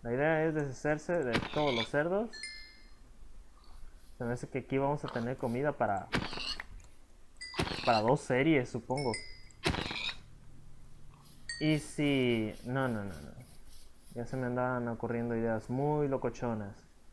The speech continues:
Iba a decir, ¿y si mejor uy, amigo mío.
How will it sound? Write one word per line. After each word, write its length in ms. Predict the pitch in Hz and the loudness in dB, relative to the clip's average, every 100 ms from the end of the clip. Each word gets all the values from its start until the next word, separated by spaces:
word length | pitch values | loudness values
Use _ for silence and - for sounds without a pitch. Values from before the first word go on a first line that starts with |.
| - - - - 127 | -20 -20 -20 -12 -2
Iba 140 | 127 | 2
a 20 | |
decir, 380 | 123 - 120 - - - - | 2 2 0 -2 -8 -18 -2
¿y 260 | 165 190 170 | 4 4 4
si 540 | - - 151 139 127 | 0 -6 -2 0 2
mejor 1160 | 120 120 120 117 113 - 170 170 156 127 120 127 - - - - - - - - - - | 2 0 0 0 -2 0 2 4 4 4 2 -2 -8 -16 -16 -16 -18 -20 -20 -20 -20 -8
uy, 720 | 185 339 453 466 440 349 226 - - - | 2 8 12 12 12 12 6 -2 -16 -6
amigo 540 | 180 220 214 220 226 | 0 2 6 6 6
mío. 320 | 214 202 190 | 4 2 0